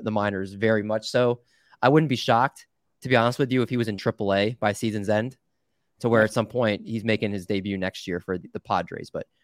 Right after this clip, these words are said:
Robert Hassel the third is somebody that's a very high regarded prospect in all of baseball.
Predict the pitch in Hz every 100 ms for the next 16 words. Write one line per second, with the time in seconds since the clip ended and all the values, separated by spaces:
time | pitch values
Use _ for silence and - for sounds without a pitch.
0 | _ 117 151 185 175 160 147 120 - 117
1 | 104 98 110 101 98 95 - 110 98 110
2 | 120 117 107 101 98 107 95 92 95 92
3 | - 101 92 92 - - 104 90 - -
4 | - - -